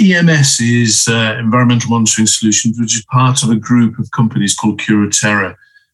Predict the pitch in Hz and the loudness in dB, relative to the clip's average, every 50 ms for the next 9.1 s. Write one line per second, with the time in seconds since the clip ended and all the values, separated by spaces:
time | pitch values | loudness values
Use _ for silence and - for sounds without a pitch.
0 | _ _ - 120 123 120 - - 143 135 135 131 - - 139 131 131 123 113 107 | _ _ 0 0 0 2 2 2 2 2 2 0 0 2 2 2 4 2 2 0
1 | 107 104 104 110 117 127 131 123 113 - - - 131 123 117 120 - - - - | 0 -2 -2 0 0 2 2 0 -2 -4 -4 -2 -2 -2 -2 -4 -6 -6 -4 -4
2 | - - 107 104 123 120 - - 113 123 131 123 110 - - - - 104 - - | -2 0 0 0 0 0 0 0 0 0 0 -2 -2 -2 -4 -4 -6 -8 -6 -6
3 | - - - 107 104 98 107 107 107 104 107 107 104 104 - 101 95 - - - | -6 -6 -6 -8 -6 -4 -4 -2 0 0 0 0 -2 -6 -10 -12 -14 -16 -12 -10
4 | - - 113 98 - - - - 98 98 92 _ _ _ _ _ - 101 101 104 | -6 -6 -6 -4 -4 -4 -4 -4 -6 -12 -18 _ _ _ _ _ -12 -8 -4 -2
5 | 110 107 107 104 - - 101 92 90 85 - - - - - - - - - - | -2 -2 0 -2 -2 -4 -4 -6 -6 -8 -12 -20 -20 -20 -20 -20 -20 -20 -18 -18
6 | - - - - 113 117 120 135 - 165 151 147 147 147 147 147 135 - - - | -18 -18 -6 -4 -2 -2 -2 0 2 2 4 4 4 2 2 2 2 0 0 0
7 | 123 123 - - 127 123 113 110 107 - 107 104 110 117 123 131 131 120 123 113 | 0 0 2 0 0 0 0 -2 -4 -6 -4 -2 0 2 4 4 2 2 0 0
8 | 104 110 104 120 117 110 - 101 101 101 - - 104 98 110 110 107 95 95 95 | -2 -2 -2 0 0 -2 -2 -4 -6 -10 -8 -8 -4 -2 0 0 2 0 0 -4
9 | - - | -4 -6